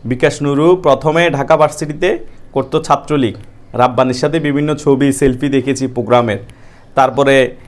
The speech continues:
যখন কোটা আন্দোলন আসলো দুই হাজার আঠারো সালের পরে, তখন কোটা আন্দোলন করলো। কোটা আন্দোলন করে একটা লাইমলাইটে আসলো। লাইমলাইটে আসার পরে মোটামুটি অনেকজনের সাথে একটা সম্পর্ক হয়েছে। সম্পর্ক হওয়ার পরে বিকাশের মাধ্যমে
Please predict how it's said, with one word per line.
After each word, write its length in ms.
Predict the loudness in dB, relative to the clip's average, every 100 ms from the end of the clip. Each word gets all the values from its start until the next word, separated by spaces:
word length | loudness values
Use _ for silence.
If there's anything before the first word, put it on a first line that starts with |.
| -20 -4
যখন 320 | 0 2 0
কোটা 260 | 0 2 4
আন্দোলন 240 | 4 4
আসলো 280 | 4 2 0
দুই 160 | 0 2
হাজার 180 | 4
আঠারো 280 | 4 4 0
সালের 220 | 0 0
পরে, 320 | 2 2 2 2 -4
তখন 200 | -6 -6
কোটা 260 | 0 2 4
আন্দোলন 360 | 2 0 -2
করলো। 380 | -2 -2 -2 -4 -8 -6
কোটা 200 | 0 2
আন্দোলন 380 | 2 2 2
করে 240 | 2 2 2
একটা 280 | 2 0 2
লাইমলাইটে 480 | 2 2 2 4
আসলো। 340 | 2 2 -4 -12 -14 -20 -20 -20 -2
লাইমলাইটে 440 | 2 2 2 4
আসার 300 | 4 4 2
পরে 220 | 2 2 4
মোটামুটি 520 | 2 2 2 2 2
অনেকজনের 360 | 2 2 0
সাথে 160 | 0 -2
একটা 120 | -2
সম্পর্ক 460 | -4 -2 0 -2 2
হয়েছে। 300 | 2 2 -2
সম্পর্ক 400 | -6 -4 -4 0
হওয়ার 180 | 0 2
পরে 180 | 2
বিকাশের 400 | 2 2 0 0
মাধ্যমে 420 | 0 0 0 0